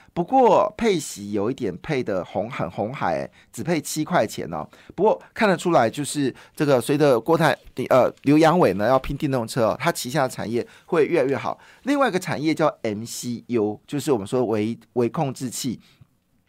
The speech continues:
那微控制器呢，现在基本上已经全世界缺货缺到一个极致哦。M C U用在每个地方，呃，小至你玩的那个就是电动的机器人，哈，就是或者是你家里有那种就是电动的那个，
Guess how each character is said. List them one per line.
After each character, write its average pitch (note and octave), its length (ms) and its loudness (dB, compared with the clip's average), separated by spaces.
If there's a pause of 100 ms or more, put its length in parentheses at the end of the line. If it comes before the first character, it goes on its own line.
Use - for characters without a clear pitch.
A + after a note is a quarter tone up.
(340)
那 G3+ 80 4
微 E3 140 4
控 G3 180 2
制 F#3 140 -2
器 E3+ 220 -4
呢， A#2+ 120 -2
现 E3 160 -2
在 D#3 220 2 (220)
基 G3+ 120 -2
本 C#3 160 2
上 C#3 160 2
已 G2+ 40 -4
经 D3+ 200 -4
全 C3 240 -6
世 C#3+ 160 -8
界 C3 220 2
缺 D3 240 -6
货 C#3+ 160 -2
缺 C3+ 160 -6
到 C3 140 2
一 A2+ 40 -4
个 G#2+ 120 -4
极 G2+ 280 -12
致 G#2+ 220 -4
哦。 E2+ 100 -2 (340)
M F#3 140 4
C A#3+ 200 0
U A#3+ 80 4
用 A3 180 2
在 F3 140 6
每 B2 180 0
个 A2+ 100 -4
地 C3 160 0
方， A#2+ 300 0 (380)
呃， C#3+ 440 4
小 D3+ 280 2
至 A#3+ 200 -2
你 D#3 140 0
玩 A2+ 300 0
的 B2+ 240 4
那 D#3+ 160 0
个 A2+ 340 4
就 D#3 140 -8
是 D3+ 400 -2 (260)
电 F#3 180 4
动 D3 240 4
的 G2 320 0 (140)
机 E3+ 140 -6
器 D3 180 -2
人， D2 240 0 (140)
哈， F#2 340 0
就 B2+ 80 -10
是 A#2+ 320 -4 (220)
或 D#3 120 0
者 B2 140 0
是 C#3 160 -4
你 B2 100 -6
家 C3 200 2
里 A2+ 160 -2
有 F#2 160 -2
那 B2+ 100 -4
种 G#2 160 -2
就 A#2+ 100 -6
是 B2+ 120 -4
电 B2+ 240 -2
动 A#2+ 160 0
的 G#2 100 -4
那 G#2+ 100 -8
个， G2+ 220 -4